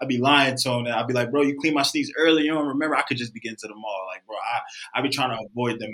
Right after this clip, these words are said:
at all <laughs> costs, but I, I dig what they do. But no, as somebody who, like I said, I had bought the, um, I actually had the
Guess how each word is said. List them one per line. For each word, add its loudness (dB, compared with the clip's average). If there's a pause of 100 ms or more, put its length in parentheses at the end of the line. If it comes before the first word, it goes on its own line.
at -8 (100)
all 4
<laughs> -2
costs, 8
but 0
I, 2
I 0
dig 2
what -4
they -4
do. -2
But -10
no, -4 (140)
as 4
somebody 4
who, -2
like 2
I 0
said, -2
I 2
had -4
bought 0
the, -6
um, -8 (180)
I 2
actually -4
had -6
the -20